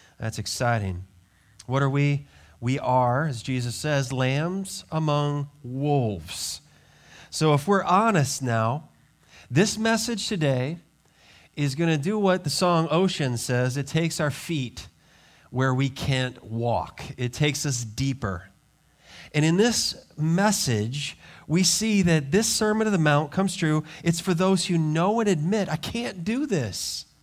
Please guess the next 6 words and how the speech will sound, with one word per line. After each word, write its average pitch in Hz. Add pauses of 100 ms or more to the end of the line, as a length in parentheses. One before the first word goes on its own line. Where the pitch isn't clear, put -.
(2250)
I 151
can't. 208
I 175
need 180
God's 165
mercy." 160